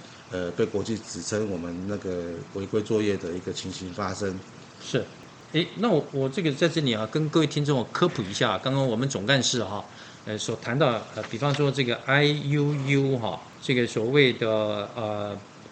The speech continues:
Speaker 2: 我们简称就是不合法的渔船。那事实上它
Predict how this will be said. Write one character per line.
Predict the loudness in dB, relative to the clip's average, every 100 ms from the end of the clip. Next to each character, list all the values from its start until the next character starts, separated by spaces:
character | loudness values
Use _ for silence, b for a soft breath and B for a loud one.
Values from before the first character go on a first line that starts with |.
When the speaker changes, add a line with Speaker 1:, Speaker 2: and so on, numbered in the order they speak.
| -10
Speaker 2:
我 | -4
们 | 0 2 2 0 -2
简 | -2 -2 0
称 | 2
就 | 2
是 | 0
不 | 0
合 | 0 0
法 | 0 0 -4 -6
的 | -4 -4 -4 -6
渔 | -6 -8
船。 | -6 -4
那 | -2
事 | 0 0
实 |
上 | 2 2 2
它 | 2